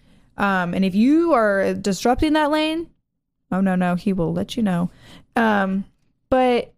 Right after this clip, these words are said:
you know, he just has his own interests and all his, his own things that he finds. And he sometimes plays with his sister's dolls with her, her, and it's because they're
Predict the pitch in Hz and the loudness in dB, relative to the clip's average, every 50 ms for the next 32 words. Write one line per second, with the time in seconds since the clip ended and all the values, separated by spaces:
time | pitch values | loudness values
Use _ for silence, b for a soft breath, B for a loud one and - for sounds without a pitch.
0 | _ _ - 254 254 240 226 233 240 226 262 285 277 294 277 - 285 285 277 277 | _ _ -2 0 0 2 2 2 2 2 0 0 0 -2 -2 0 0 0 0 0
1 | 277 233 233 214 226 233 240 233 - - 254 233 - - 233 220 - - - 214 | 0 0 2 2 2 2 2 2 0 0 -2 -2 -2 0 0 0 0 0 0 2
2 | 214 214 226 233 214 - - - - - - - _ _ - 233 240 214 226 202 | 2 2 2 0 0 -4 -8 -14 -18 -18 -20 -20 _ _ -2 -2 0 2 2 2
3 | 220 247 254 247 214 190 190 190 - 208 196 196 190 208 214 208 - 226 208 202 | 2 2 2 2 2 2 2 2 0 0 0 2 2 2 0 0 0 0 0 2
4 | 208 208 208 - - - 214 208 202 202 202 196 b b b b b b b b | 2 0 0 -2 -2 -2 0 0 2 0 0 -2 b b b b b b b b
5 | _ _ _ _ _ _ - - 220 247 262 269 269 247 - - 226 233 233 254 | _ _ _ _ _ _ -4 0 0 2 2 0 0 -2 -2 -2 0 0 2 2
6 | 262 254 247 247 233 - - 247 233 247 262 247 226 233 226 214 247 247 240 - | 2 2 2 2 2 2 2 2 4 4 2 0 -2 -2 0 2 2 2 2 2
7 | 240 240 233 - - 240 - - - 247 247 240 226 - 233 220 226 233 240 233 | 0 0 0 0 -2 -4 -2 -2 0 0 0 0 0 0 0 2 2 2 2 2
8 | 226 247 247 226 - 240 240 233 - _ - - 240 233 233 240 254 285 - _ | 0 0 0 0 -2 -2 -2 -2 -4 _ -6 -2 -2 0 0 -2 -2 -6 -6 _
9 | - 226 226 233 233 233 233 - - 233 233 - - 247 233 - 254 247 233 - | -2 0 0 0 0 0 0 0 0 -2 -2 -2 -4 -2 -2 0 -2 -2 -4 -4
10 | - - 247 240 - | -4 -2 -2 -2 -4